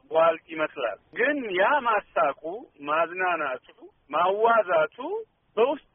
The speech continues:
ይዞ የሚገኘውን መራር እውነት ለመሸፈን የሚያገለግል ብቻ ነው። ልክ ለህፃናት የሚቀርቡ መድኃኒቶች ሹገር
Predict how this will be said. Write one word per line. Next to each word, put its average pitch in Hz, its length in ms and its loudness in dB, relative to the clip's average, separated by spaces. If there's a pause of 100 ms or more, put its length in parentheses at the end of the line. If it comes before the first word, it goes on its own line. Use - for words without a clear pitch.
ይዞ 233 240 -8 (160)
የሚገኘውን 208 880 -4 (100)
መራር 240 560 0 (200)
እውነት 226 420 -4 (240)
ለመሸፈን 240 800 -4 (380)
የሚያገለግል 220 760 0
ብቻ - 240 -10 (160)
ነው። 104 120 -16 (240)
ልክ - 220 -4 (300)
ለህፃናት 196 720 0 (120)
የሚቀርቡ 180 540 -8
መድኃኒቶች 180 680 -4 (480)
ሹገር 202 540 0